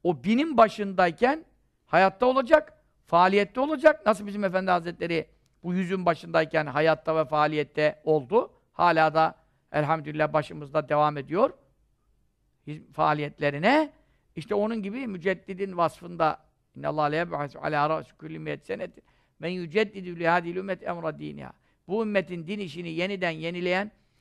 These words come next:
yani tazeleyen demek, bid'atleri kaldırıp, hurafeleri çıkarıp, Resulullah sallallahu aleyhi ve sellem zamanındaki tazeliği üzere ihya eden bir zat Allah Teala mutlaka gönderecek. İşte bu her yüzün başındadır. Ebu Davud hadisidir, sahihtir.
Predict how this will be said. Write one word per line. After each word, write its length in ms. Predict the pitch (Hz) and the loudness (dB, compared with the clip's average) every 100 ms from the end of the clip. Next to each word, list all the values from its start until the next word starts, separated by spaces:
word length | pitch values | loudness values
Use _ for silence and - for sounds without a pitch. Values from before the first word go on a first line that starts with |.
| _ _ | _ _
yani 300 | 165 175 170 | 2 2 2
tazeleyen 600 | 165 170 165 185 196 202 | 2 2 2 0 0 -2
demek, 400 | 185 226 - _ | -4 -6 -6 _
bid'atleri 580 | 175 - 175 - 190 190 | -14 -2 -2 0 -4 -2
kaldırıp, 520 | 180 180 180 220 226 _ _ _ | 2 0 0 -6 -8 _ _ _
hurafeleri 580 | 180 190 170 190 190 | 2 4 4 0 -2
çıkarıp, 400 | 165 - 185 226 - _ _ _ _ _ | -4 -4 -4 -4 -8 _ _ _ _ _
Resulullah 360 | 160 - 190 202 | -10 -8 2 2
sallallahu 380 | 190 185 185 185 | 2 -2 0 2
aleyhi 120 | 175 | 2
ve 40 | |
sellem 200 | 196 202 | 0 -8
zamanındaki 600 | 208 180 180 180 180 190 | -2 0 2 2 0 -6
tazeliği 540 | 180 175 170 160 175 202 | -2 2 2 0 -4 -4
üzere 320 | 180 175 165 | -4 -4 -4
ihya 340 | 151 165 185 | -4 0 0
eden 260 | 170 143 120 - _ _ _ | 2 -2 -4 -10 _ _ _
bir 120 | 202 | -8
zat 240 | 180 220 190 | -2 -2 0
Allah 300 | 175 175 165 | 0 0 0
Teala 340 | 165 165 190 | 0 2 0
mutlaka 380 | 196 190 165 175 | -2 -6 -4 -4
gönderecek. 580 | 165 160 151 147 131 120 _ _ _ _ _ _ _ _ _ _ _ _ _ _ _ | -4 -6 -4 -8 -10 -18 _ _ _ _ _ _ _ _ _ _ _ _ _ _ _
İşte 320 | 214 - 214 | -10 -2 -2
bu 140 | 220 208 | 4 6
her 140 | 233 | 6
yüzün 340 | 247 220 214 202 | 4 -4 -2 2
başındadır. 540 | 185 180 165 139 143 | 0 0 -6 -6 -6
Ebu 280 | - 180 202 | -4 -4 2
Davud 260 | 190 208 220 | 4 4 2
hadisidir, 480 | 175 156 160 202 220 | -4 -4 -12 -14 -10
sahihtir. 520 | 170 170 147 262 | -4 -4 -4 -8